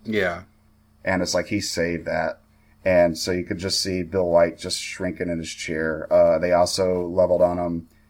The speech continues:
Speaker 2: 'cause he tried to defend himself by saying, "Well, we, we tried to implement a rating system."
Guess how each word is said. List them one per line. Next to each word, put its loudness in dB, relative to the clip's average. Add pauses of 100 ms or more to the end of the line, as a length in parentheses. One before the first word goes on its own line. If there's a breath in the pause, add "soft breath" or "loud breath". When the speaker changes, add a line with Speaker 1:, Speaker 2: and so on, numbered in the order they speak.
Speaker 2:
'cause -8
he 0
tried 8
to -4
defend -2
himself 0
by 2
saying, 0
"Well, -2
we, -6
we -8
tried 4
to -8
implement -4
a -4
rating 2
system." 0